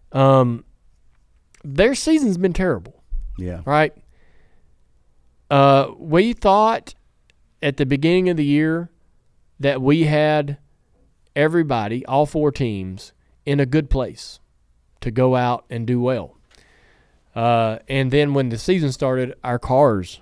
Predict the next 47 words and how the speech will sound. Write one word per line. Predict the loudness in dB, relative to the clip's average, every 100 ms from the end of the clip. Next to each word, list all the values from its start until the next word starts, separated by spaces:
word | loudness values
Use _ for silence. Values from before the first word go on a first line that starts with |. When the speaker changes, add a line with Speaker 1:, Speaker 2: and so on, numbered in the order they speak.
| -12 -4
Speaker 1:
weren't | -4 -2
good | -2
enough | -2 -4 -6
across | -2 -2 -2
the | -6
board, | -4 -4 -4
right? | -4 -4 -4
And | -4
the | -4
Speaker 2:
That's | -2
right. |
Speaker 1:
teams | 0 0
worked | 0 0 -2
hard | -4 -2 -2
and | -2
found | -4 -2 -4
speed, | -6 -2 0 -2
and | -2
that, | -6 -8 -12
and, | -8 -6 -6
and | -2
the | -2
eight | -2
teams | -2 -4 -2
no | -2 0
different. | 0 0 -6
Remember, | -4 -2 -2
they | -4
go | -6 -6 0 0
out | 0
to | -2
Pocono | -4 -4 -4 -4
and | -4
out-qualify | -6 -2 -2 0 -2
the | -2
field | 0 0
by | -2
three | -2 -2
tenths | -2 -4 -4 -8 -14
and | -8
should | -6
have | -4
won | -6
that | -6 -6
race. | -6 -6 -6
And, | -10 -12 -16 -20 _ _ _ _ _ _ _ _
um, | 4 6 4 0